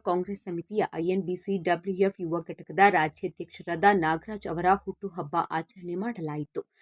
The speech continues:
ಬೃಹತ್ ಗಾತ್ರದ ಹೂವಿನ ಹಾರ ಹಾಕಿ ಕೇಕ್ ತಿನ್ನಿಸುವ ಮೂಲಕ ಯುವ ಘಟಕದ ಜಿಲ್ಲಾಧ್ಯಕ್ಷ ಎಸ್ ಎನ್ ನವೀನ್ ಸೇರಿದಂತೆ ಹಲವರು ಹುಟ್ಟುಹಬ್ಬದ ಶುಭ ಕೋರಿದರು. ಈ ವೇಳೆ ಮಾತನಾಡಿದ ನೂತನ ರಾಜ್ಯಾಧ್ಯಕ್ಷ ನಾಗರಾಜ್,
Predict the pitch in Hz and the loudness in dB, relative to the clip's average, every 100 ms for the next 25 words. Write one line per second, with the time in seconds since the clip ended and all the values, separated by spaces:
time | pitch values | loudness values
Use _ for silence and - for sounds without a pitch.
0 | _ - 180 196 220 214 214 196 - 190 | _ -4 2 4 4 2 2 0 0 2
1 | 233 - 190 196 202 202 180 175 180 170 | 4 6 4 2 0 0 -2 0 0 0
2 | 196 - - 185 185 - 185 175 185 175 | -2 -8 -4 -2 -2 -4 -6 -6 -2 0
3 | 175 165 165 170 233 - 185 190 202 185 | 0 0 -2 -4 -8 -4 0 2 2 0
4 | - 175 202 202 175 156 160 156 175 - | -6 0 2 2 0 -2 -2 -4 -6 -2
5 | 208 185 160 - 185 165 156 196 190 165 | 0 2 0 -2 -4 -2 0 -2 -4 -6
6 | 156 151 214 160 165 _ - _ 202 208 | -6 -4 -4 -4 -6 _ -20 _ 2 2
7 | 233 233 - 196 - 190 185 165 185 208 | 2 -2 -2 -4 -6 -4 -4 -2 -2 0
8 | - 214 202 160 156 147 - - _ _ | -2 -10 -12 -10 -8 -4 -4 -4 _ _
9 | _ _ _ 226 220 277 277 247 202 196 | _ _ _ 0 2 4 4 6 4 4
10 | 202 196 175 220 202 180 175 208 214 190 | -2 -2 0 2 4 2 0 2 4 6
11 | 165 - 185 185 - 208 190 160 160 160 | 4 -2 -8 -8 -6 -2 0 0 -2 -6
12 | 160 | -8